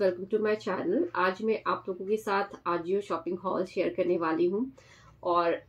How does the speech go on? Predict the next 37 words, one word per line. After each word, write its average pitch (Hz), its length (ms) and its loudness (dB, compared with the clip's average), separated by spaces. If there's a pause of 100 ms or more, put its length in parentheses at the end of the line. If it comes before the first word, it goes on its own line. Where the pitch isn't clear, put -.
Ajio 180 240 2
में 202 160 2
काफ़ी 175 380 0
अच्छी 196 200 -2
deal 190 260 2
चल 190 280 4
रही 190 220 2
थी, 220 40 0
तो 208 100 4
मैंने 196 200 4
काफ़ी 180 280 0
सारे 208 220 0
सामान 180 340 2
मंगाया 180 280 2
है, 254 300 0
तो - 160 -12
इसका 196 340 -2 (140)
आपके 175 480 -2
साथ 170 300 -2
मैं 160 360 -2
shopping 180 520 -6
experience 175 520 0
share 180 240 0
करूँगी। 180 480 2 (680)
तो 269 80 6
चलिए, 285 280 8
मैं 277 120 8
अपना 208 280 6
आज 190 240 6
का 202 100 0
ये 196 160 8
video 180 280 4
start 160 360 0
करते 170 240 2
हैं 190 60 0
हम। 320 340 0
आज, 180 280 2